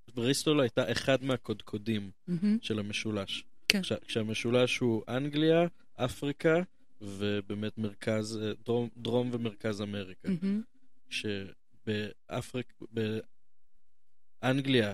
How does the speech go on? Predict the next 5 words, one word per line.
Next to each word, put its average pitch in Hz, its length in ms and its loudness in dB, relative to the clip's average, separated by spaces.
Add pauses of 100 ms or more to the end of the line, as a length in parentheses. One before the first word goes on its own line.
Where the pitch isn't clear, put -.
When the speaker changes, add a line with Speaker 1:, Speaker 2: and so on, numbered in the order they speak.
(100)
Speaker 1:
היו 110 480 0
מעלים, 110 640 -2 (440)
אה, 104 200 -4 (100)
כזה 98 480 -8 (500)
goods, 147 380 0